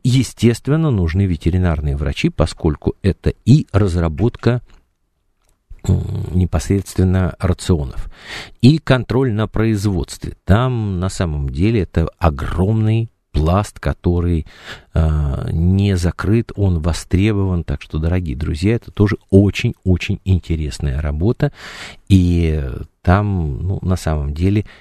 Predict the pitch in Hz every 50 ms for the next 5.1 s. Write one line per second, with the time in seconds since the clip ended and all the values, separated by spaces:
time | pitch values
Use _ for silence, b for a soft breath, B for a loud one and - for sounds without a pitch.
0 | B B - 95 98 110 113 107 - - - 101 104 101 101 107 - - - 87
1 | 80 80 78 82 87 92 92 - - - - _ - - - - - 78 80 80
2 | 82 - - 82 90 90 - - 92 87 90 87 87 82 73 69 71 73 76 82
3 | 85 85 87 82 65 64 - - - _ _ - B B B B B B B B
4 | B B - 214 240 - - 117 - 98 87 - - 110 107 98 - - 98 95
5 | -